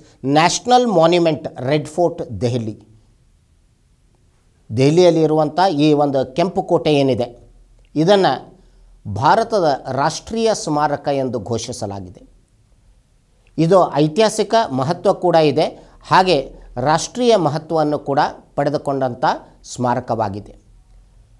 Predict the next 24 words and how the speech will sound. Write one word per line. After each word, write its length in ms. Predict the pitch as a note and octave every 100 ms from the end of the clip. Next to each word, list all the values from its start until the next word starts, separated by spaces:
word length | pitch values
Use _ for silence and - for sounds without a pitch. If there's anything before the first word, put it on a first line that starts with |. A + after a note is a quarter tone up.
| _
ಹಾಗೆ 240 | F#3+ G3+ F#3+
ಇದೊಂದು 320 | F3 E3+ D#3
ವಿಶಾಲವಾದ 720 | C#3 - F#3+ F#3+ E3+ D#3 D3+
ಕೋಟೆಯಾಗಿದೆ. 1040 | - D3 D3+ C#3 B2 B2+ C#3+ - - - -
ಇದರ 200 | F#3+ G#3+
ಒಳಗಡೆ 460 | F#3+ F3+ G#3 A3 G3+
ಬರುವಂಥ 440 | D#3 F3 F3 E3+ D3+
ಬೇರೆ 300 | B2+ F3 F#3
ಬೇರೆ 240 | F3 D#3
ಕಟ್ಟಡಗಳು 600 | C#3+ D#3+ - F#3 D#3 D3+
ಯಾವಾಗಿವೆ, 800 | C#3+ C3 C3 A#2+ B2 C3 - - _ -
ಅದರ 200 | D#3 E3+ D3+
ವಿಶೇಷತನ 680 | C#3+ - A3+ A3+ F#3+ E3+
ಏನಾಗಿದೆ, 500 | D#3 C#3+ C#3 B2+ C3
ಅದರ 300 | C3+ C#3 D3
ವಾಸ್ತುಶಿಲ್ಪ 720 | C#3+ C3+ D#3+ - B3 G3+ F3 D#3+
ಏನಾಗಿದೆ 640 | D3 C#3 C3+ C3 C#3 - - - -
ಮತ್ತು 320 | G3 G3+ F3
ಪ್ರಸ್ತುತ 520 | - F3 - C4 - C4 - - _ _ _ _ _ _ - -
ಈ 180 | A#3 B3
ಕೋಟೆಯ 480 | B3 G#3+ A3+ F#3+
ಮಹತ್ವ 460 | C#3 B2+ D3 G3 A3+
ಏನಿದೆ 480 | F#3+ E3 D#3 C#3 C#3
ನಮ್ಮ 260 | C#3+ D3